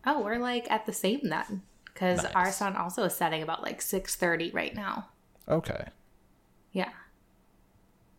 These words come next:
Speaker 1: And also, it's, like, fifty degrees today, Ben. Well, it's supposed to be.
Speaker 2: Oh.
Speaker 1: It's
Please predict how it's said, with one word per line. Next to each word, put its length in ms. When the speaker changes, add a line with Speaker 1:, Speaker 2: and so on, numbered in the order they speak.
Speaker 1:
And 140
also, 400
it's, 260
like, 200
fifty 380
degrees 460
today, 280
Ben. 340
Well, 160
it's 100
supposed 300
to 80
be. 380
Speaker 2:
Oh. 400
Speaker 1:
It's 420